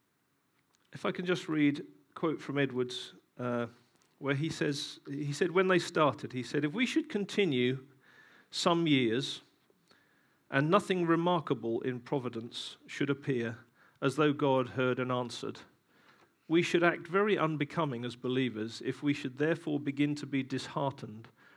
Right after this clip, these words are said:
and grow dull and slack in seeking of God so great a mercy. It is very apparent from the word of God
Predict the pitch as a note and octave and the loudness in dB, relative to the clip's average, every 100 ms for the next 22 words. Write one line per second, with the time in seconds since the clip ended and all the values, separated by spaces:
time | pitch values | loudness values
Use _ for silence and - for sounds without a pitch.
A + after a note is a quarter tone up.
0 | _ B2 B2+ C3+ C3 B2+ C#3 C#3+ C#3 A#2+ | _ -6 -2 0 2 2 6 6 6 0
1 | B2+ - - B2+ A2 - - B2 B2 - | -6 -8 -6 -6 -8 -12 -12 -10 -8 -2
2 | C#3+ C#3 C3 A#2+ A#2+ A#2+ A#2+ - B2 A#2 | -2 -2 -4 -4 -4 -4 -4 -4 -6 -4
3 | A#2+ A#2 A#2+ A#2+ A#2 - - - _ _ | -4 -4 -6 -6 -6 -8 -10 -16 _ _
4 | _ _ _ _ _ _ _ _ D3+ D3+ | _ _ _ _ _ _ _ _ 4 4
5 | C#3+ D3 F#3+ F#3 F3 - E3 C3+ - B2+ | 4 2 4 4 2 0 2 0 -2 -4
6 | C3 B2+ C#3+ C3+ B2+ B2+ B2 A2+ | -2 2 2 2 0 -4 -4 -4